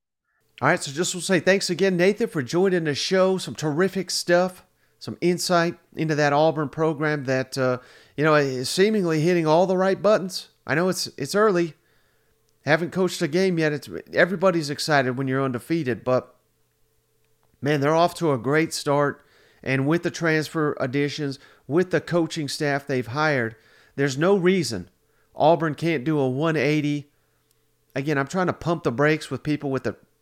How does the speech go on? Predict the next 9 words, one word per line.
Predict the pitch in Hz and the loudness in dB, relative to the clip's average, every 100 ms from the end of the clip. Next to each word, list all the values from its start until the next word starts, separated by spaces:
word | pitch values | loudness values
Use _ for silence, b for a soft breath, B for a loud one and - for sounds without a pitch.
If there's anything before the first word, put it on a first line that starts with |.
| _ | _
ten | 175 185 175 | 2 2 4
wins | 165 175 170 160 | 2 2 2 0
and | 135 107 | -4 -4
competing | 123 165 143 | -2 -2 -4
for | 117 147 | -6 -4
the | |
West. | 131 147 156 151 135 | -2 2 2 2 -4
I | |
mean, | 139 135 | -4 -4